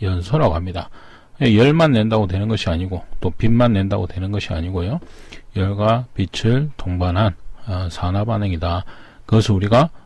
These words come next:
연소라고 얘기하고 있습니다. 자, 일반적으로 우리가 연소를 시켰을 때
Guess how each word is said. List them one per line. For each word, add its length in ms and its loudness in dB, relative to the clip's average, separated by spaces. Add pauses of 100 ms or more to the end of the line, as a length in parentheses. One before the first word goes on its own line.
(220)
연소라고 800 4
얘기하고 380 -2
있습니다. 460 -6 (1120)
자, 100 -4
일반적으로 540 4
우리가 180 2
연소를 340 4
시켰을 400 -2
때 380 0